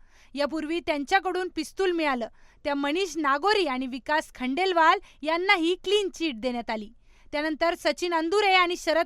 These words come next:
कळसकर यांनी हत्या केल्याची भूमिका मांडण्यात आली. या प्रकरणातील साक्षीदारांची भूमिकाच संशयास्पद होती.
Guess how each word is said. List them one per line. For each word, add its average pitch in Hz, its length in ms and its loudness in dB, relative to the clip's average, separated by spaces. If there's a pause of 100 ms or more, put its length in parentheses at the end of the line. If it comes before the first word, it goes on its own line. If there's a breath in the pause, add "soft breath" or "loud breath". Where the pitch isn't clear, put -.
(120)
कळसकर 359 520 4 (320 loud breath)
यांनी 370 260 0
हत्या 403 380 2
केल्याची 359 480 0
भूमिका 311 440 -4
मांडण्यात 233 360 -4
आली. 214 200 -10 (520 soft breath)
या 269 100 -2
प्रकरणातील 349 680 -2
साक्षीदारांची 403 880 2
भूमिकाच 403 680 2
संशयास्पद 330 680 0
होती. 214 260 -10